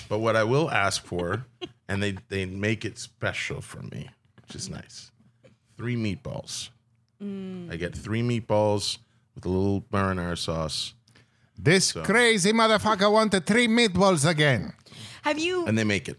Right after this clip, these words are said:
Speaker 2: They, you can get that at Desano's, and it's very good.
Speaker 1: Just meatballs?
Speaker 2: Mm-hmm.
Speaker 1: I love that.
Speaker 2: They, they give you bread with it, but you could always pawn off the bread.
Speaker 3: You
Speaker 2: on
Speaker 3: want, uh, meatballs with bread?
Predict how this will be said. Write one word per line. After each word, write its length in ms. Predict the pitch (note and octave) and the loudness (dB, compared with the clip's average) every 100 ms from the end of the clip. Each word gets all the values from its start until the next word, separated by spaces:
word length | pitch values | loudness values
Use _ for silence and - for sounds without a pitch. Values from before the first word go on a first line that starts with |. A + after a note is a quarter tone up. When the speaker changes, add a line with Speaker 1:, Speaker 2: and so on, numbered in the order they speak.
| - | -2
Speaker 2:
They, 320 | D4+ E4+ D#4 - | 0 2 -2 -6
you 160 | B3 C#4 | -6 -4
can 120 | D#4 | -4
get 160 | D#4 | -6
that 100 | D#4 | -4
at 200 | C#4 - | -4 -4
Desano's, 580 | - G3 D#3+ F#3+ E3 C#3 | -8 -10 -8 -8 -8 -12
and 100 | - | -10
it's 140 | F#3 - | -12 -10
very 240 | E3 E3 | -12 -10
good. 540 | C3+ C#3+ B1+ G1+ - - - - _ _ | -10 -12 -12 -16 -20 -20 -20 -20 _ _
Speaker 1:
Just 200 | - A2+ | -6 -4
meatballs? 420 | A2+ G#2+ A#2 C3+ G3+ | -2 0 0 0 -2
Speaker 2:
Mm-hmm. 280 | G#3 F3+ F#3 _ _ - | -6 -8 -12 _ _ -6
Speaker 1:
I 40 | |
love 220 | - F#3 | -2 0
that. 140 | D#2+ C2 | 0 -2
Speaker 2:
They, 140 | C#4+ C#4+ | -2 -2
they 140 | D4 C#4+ | -4 -2
give 280 | B3 C#4 - - | -2 -6 -8 -14
you 140 | - B3 | -6 -4
bread 240 | G#3 G3+ | -2 -2
with 140 | A#3 C4 | -2 -4
it, 140 | A#3+ | -4
but 80 | - | -6
you 100 | G3 | -10
could 140 | A3+ G#3 | -6 -4
always 340 | G3+ G3+ - _ | -4 -4 -8 _
pawn 240 | - G#3 G3+ | -8 -4 -2
off 160 | F#3+ | -2
the 80 | B2+ | -2
bread. 240 | A2+ F#3 D#3 | -2 -2 2
Speaker 3:
You 100 | D3+ | 4
Speaker 2:
on 60 | |
Speaker 3:
want, 300 | F3 F3+ F3+ | 6 4 2
uh, 640 | F3 F3 E3+ E3 D#3+ D#3+ D#3 | 4 6 6 6 6 6 4
meatballs 640 | E3+ F#3 E3 F3 F3 D3 | 4 2 2 4 4 4
with 240 | D3 D3 C#3+ | 4 2 4
bread? 320 | F3 A#3 | 4 4